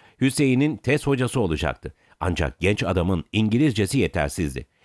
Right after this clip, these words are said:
Profesörün söylediklerini tam olarak anlamıyordu. Onun da yolunu buldu. Hocasına dönüp şöyle dedi: "Tahtaya yazın." Hocasının tahtaya yazdığı tez konusunu defterine geçirdi ve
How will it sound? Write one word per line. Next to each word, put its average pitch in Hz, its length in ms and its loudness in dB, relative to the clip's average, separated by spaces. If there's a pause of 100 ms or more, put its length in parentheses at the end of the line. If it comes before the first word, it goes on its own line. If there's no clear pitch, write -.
(240)
Profesörün 170 600 0
söylediklerini 151 760 2
tam 170 240 -2
olarak 147 460 2
anlamıyordu. 71 760 -2 (440)
Onun 147 320 2
da 80 100 2
yolunu 80 420 0
buldu. 73 320 -4 (220)
Hocasına 131 560 0
dönüp 127 220 0
şöyle 82 360 0
dedi: 71 200 -2 (920)
"Tahtaya 98 440 0
yazın." 67 300 -4 (600)
Hocasının 170 680 0
tahtaya 175 480 2
yazdığı 143 480 2
tez 175 240 -2
konusunu 143 720 0
defterine 139 500 2
geçirdi 123 460 0
ve 107 180 -2